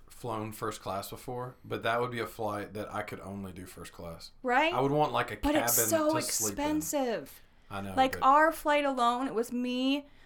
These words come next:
Speaker 2: my husband and daughter, and then my son was a child in lap, and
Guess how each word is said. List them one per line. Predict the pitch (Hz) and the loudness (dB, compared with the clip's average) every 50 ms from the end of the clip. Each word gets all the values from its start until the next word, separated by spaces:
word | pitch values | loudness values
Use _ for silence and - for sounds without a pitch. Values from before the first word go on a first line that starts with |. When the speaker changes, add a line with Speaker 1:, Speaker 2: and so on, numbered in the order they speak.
| - - - | -14 -4 0
Speaker 2:
my | 240 240 | 0 0
husband | 233 - 262 226 240 233 - 247 247 | 2 2 2 2 2 2 0 -2 -2
and | 240 233 240 | 0 0 0
daughter, | 220 220 202 185 202 202 202 185 | 4 4 6 6 6 6 4 4
and | 185 196 | 2 2
then | 202 196 | 0 -2
my | 180 185 | -2 -2
son | 202 - - - 220 214 214 208 | -4 -2 0 2 2 2 2 -2
was | 190 - - | -4 -6 -6
a | 151 | -6
child | 151 - - 196 196 202 185 170 | -6 -2 0 2 2 2 2 0
in | 180 180 175 | -2 -4 -4
lap, | 175 170 170 139 - - - - | -2 -2 -2 -2 -4 -6 -6 -8
and | 202 226 | -8 -8